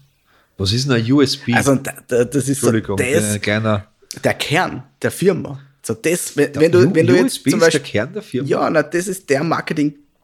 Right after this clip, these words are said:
Speaker 1: Das heißt,
Speaker 2: Du
Speaker 1: bei den Mei-
Speaker 2: identifizierst
Speaker 1: ja.
Speaker 2: dich bei McDonald's mit, du warst auf
Speaker 1: Mit
Speaker 2: der ganzen
Speaker 1: Fleisch,
Speaker 2: Welt,
Speaker 1: aber
Speaker 2: egal wo du reingehst, du kriegst einen Big Mac.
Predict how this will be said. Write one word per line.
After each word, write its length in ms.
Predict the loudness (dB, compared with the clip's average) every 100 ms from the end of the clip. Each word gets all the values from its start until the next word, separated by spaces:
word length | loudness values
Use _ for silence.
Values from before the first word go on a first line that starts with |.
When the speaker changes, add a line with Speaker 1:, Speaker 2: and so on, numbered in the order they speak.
| _ _ _ _ -20
Speaker 1:
Das 120 | -10
heißt, 100 | -4
Speaker 2:
Du 40 | -2
Speaker 1:
bei 60 | 0
den 140 | 2
Mei- 80 | 4
Speaker 2:
identifizierst 720 | 4 2 -2 -2 0 -2 -2
Speaker 1:
ja. 40 |
Speaker 2:
dich 60 | 0
bei 80 | 0
McDonald's 720 | 0 0 -2 0 0 -2 -8 -18 -20 -4
mit, 360 | -2 -2 -6 -20 _ _ _
du 120 | -4
warst 320 | 0 2 0 -2
auf 60 |
Speaker 1:
Mit 120 | -2
Speaker 2:
der 80 | 0
ganzen 200 | 2 2
Speaker 1:
Fleisch, 40 | 4
Speaker 2:
Welt, 100 | 4
Speaker 1:
aber 120 | 4
Speaker 2:
egal 280 | 2 2 2
wo 60 | 2
du 80 |
reingehst, 360 | 2 0 -2 -6
du 60 | -6
kriegst 300 | -4 -4 -6
einen 80 |
Big 120 | -12
Mac. 120 | -12